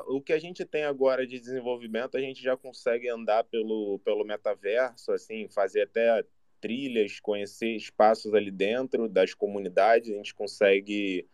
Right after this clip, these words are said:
pegar um barco e dar um rolê de barco, ir pra uma outra comunidade, passear no rio.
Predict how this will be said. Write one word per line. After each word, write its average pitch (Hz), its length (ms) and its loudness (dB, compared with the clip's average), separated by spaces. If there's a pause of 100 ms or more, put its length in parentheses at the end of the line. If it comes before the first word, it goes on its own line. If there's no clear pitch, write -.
(320)
pegar 104 280 6
um 110 100 -6
barco 110 540 -4
e 101 40 -6
dar 104 120 -4
um 110 60 -4
rolê 101 220 2
de 98 100 -10
barco, 107 760 -4
ir 98 120 -6
pra 104 180 4
uma 101 160 2
outra 101 240 4
comunidade, 101 800 2
passear 98 420 2
no 92 100 -8
rio. 110 480 0